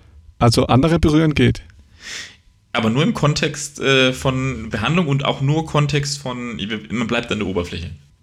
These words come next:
Speaker 1: Okay, aber das, äh, <laughs> also spannend, also jetzt auch
Speaker 2: Also,
Speaker 1: noch mal, wenn wir so ein
Speaker 2: äh,
Speaker 1: bisschen
Speaker 2: das steht jetzt natürlich konträr zu der Reise, wo wir uns grad befinden, weil die Menschen, die ja zu mir kommen in die Fortbildung, die gehen ja
Speaker 1: Ja,
Speaker 2: bewusst in die Tiefe.
Speaker 1: genau.
Speaker 2: Und deswegen,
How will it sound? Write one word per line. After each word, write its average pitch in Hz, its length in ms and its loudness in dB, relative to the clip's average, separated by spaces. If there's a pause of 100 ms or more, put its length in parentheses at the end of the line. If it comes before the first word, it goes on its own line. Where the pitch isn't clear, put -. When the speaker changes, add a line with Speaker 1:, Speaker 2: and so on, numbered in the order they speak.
(140)
Speaker 1:
Okay, 147 480 2
aber 123 200 2
das, 123 400 0
äh, 131 160 4 (540)
<laughs> - 520 -4
also 135 220 4
spannend, 147 560 4
also 113 200 6 (400)
jetzt 123 200 2
auch 113 120 6
Speaker 2:
Also, 113 180 4
Speaker 1:
noch 139 80 2
mal, 110 300 4
wenn 113 120 6
wir 110 80 8
so 107 80 6
ein 107 80 4
Speaker 2:
äh, - 20 6
Speaker 1:
bisschen 120 260 4
Speaker 2:
das 123 120 4
steht 143 240 2
jetzt 139 120 2
natürlich 131 240 0
konträr 131 360 0
zu - 100 -2
der 104 160 2
Reise, 113 380 0
wo 98 100 0
wir 98 80 2
uns 95 160 -2
grad - 160 -2
befinden, 131 340 -2
weil 98 220 2
die 104 140 -2
Menschen, 107 280 0
die - 80 -4
ja 101 120 2
zu - 160 -2
mir 113 120 4
kommen 104 220 0
in 101 60 2
die 101 60 0
Fortbildung, 101 460 0
die 98 160 -8
gehen 123 220 2
ja 101 160 4
Speaker 1:
Ja, 95 80 -2 (140)
Speaker 2:
bewusst 120 440 4
in 98 60 2
die 95 100 2
Tiefe. 98 340 -4
Speaker 1:
genau. 117 120 8
Speaker 2:
Und 110 60 6
deswegen, 117 340 0